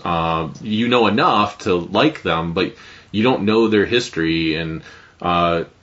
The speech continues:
and like I said, for me, that was intriguing 'cause it's like, "Okay, I want, I, God, I hope Marvel and Del Rey books and all are, like,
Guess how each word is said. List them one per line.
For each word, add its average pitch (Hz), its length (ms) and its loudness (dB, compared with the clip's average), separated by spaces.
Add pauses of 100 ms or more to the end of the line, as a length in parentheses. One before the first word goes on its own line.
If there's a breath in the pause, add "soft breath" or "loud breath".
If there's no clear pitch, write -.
and 92 340 -4
like 98 160 4
I 92 40 2
said, 117 220 0
for 101 120 -2
me, 123 240 4
that 101 260 2
was 92 240 0
intriguing 87 580 -2
'cause 90 160 -4
it's 90 160 -6
like, 87 160 0
"Okay, 92 260 0
I 82 100 2
want, 92 320 0 (140)
I, 90 140 0
God, 90 360 0
I 87 80 0
hope 95 160 -4
Marvel 90 580 0
and 82 140 -4
Del 90 220 0
Rey 87 180 0
books 85 380 -4
and 85 100 -4
all 85 320 -4
are, 85 120 2
like, 80 280 0